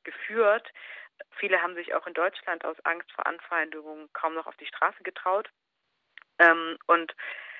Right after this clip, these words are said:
haben sich dagegen gewehrt und betont, "Ich bin kein Virus, sondern ein Mensch." Und sich da zu solidarisieren und zu sagen, "Hey, das Virus, das trifft uns alle und ich wehre mich gegen rassistische Hetze", kann auf jeden Fall sehr sinnvoll und wichtig sein.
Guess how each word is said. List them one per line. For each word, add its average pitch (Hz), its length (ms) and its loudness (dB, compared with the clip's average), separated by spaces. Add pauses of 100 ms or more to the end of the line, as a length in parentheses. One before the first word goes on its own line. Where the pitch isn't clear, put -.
(120)
haben 180 160 2
sich 180 140 -10
dagegen 185 380 -2
gewehrt 202 480 -2
und 175 140 -8
betont, 180 480 -10
"Ich - 160 -12
bin 190 140 -12
kein 160 220 -10
Virus, 175 400 -6
sondern 160 240 -6
ein 143 200 -8
Mensch." 165 480 -6 (100)
Und 165 300 -10 (220)
sich 165 160 -12
da 165 180 0
zu - 240 -20
solidarisieren 170 680 -8
und 160 120 -16
zu - 120 -20
sagen, 160 300 -4
"Hey, 170 140 -10
das 160 200 -16
Virus, 185 280 -12 (100)
das - 120 -12
trifft - 240 -14
uns - 140 -14
alle 165 360 -4 (500)
und 156 120 -20
ich - 160 -20
wehre 190 260 0
mich 170 220 -14
gegen 156 200 -14
rassistische - 580 -12
Hetze", 165 480 -8 (320)
kann 170 220 2
auf - 160 -8
jeden 170 240 -10
Fall 156 240 -6
sehr 160 220 -2
sinnvoll 151 400 -12
und - 180 -16
wichtig - 320 -20 (100)
sein. - 280 -14